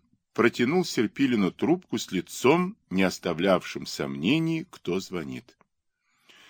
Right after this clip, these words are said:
Услышав обращение по имени-отчеству и вопрос «Как себя чувствуешь?», Серпилин ответил тоже по имени-отчеству.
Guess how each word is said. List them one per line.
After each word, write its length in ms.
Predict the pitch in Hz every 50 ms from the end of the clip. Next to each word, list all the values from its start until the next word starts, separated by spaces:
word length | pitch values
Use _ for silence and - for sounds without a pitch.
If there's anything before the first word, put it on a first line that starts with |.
| - - - _ _ -
Услышав 560 | - 113 - - 196 233 220 - 196 175 156
обращение 720 | 165 139 120 135 127 - - - - 131 139 135 131 127 104
по 140 | - 117 123
имени-отчеству 960 | 143 151 139 127 113 104 95 92 92 90 - - 117 - - - - 107 107
и 180 | - - 117 110
вопрос 680 | 92 95 87 - - 92 101 117 127 - - - - - _ _ _ _ _ -
«Как 240 | - 113 107 -
себя 320 | - - - 85 73 76 69
чувствуешь?», 760 | - - 139 160 170 - - 165 165 165 170 160 - - - _ _ _ _ _ _ _ - - - - _ _
Серпилин 680 | - - - 110 110 - - 165 190 208 226 226 208 - -
ответил 600 | 139 147 143 - 113 139 175 - - 180 175 170
тоже 420 | - - 113 107 104 101 95 107
по 180 | - - 90 85
имени-отчеству. 1160 | 85 95 113 120 123 127 123 131 131 - 90 78 - - - 85 - - - _ 71 67 64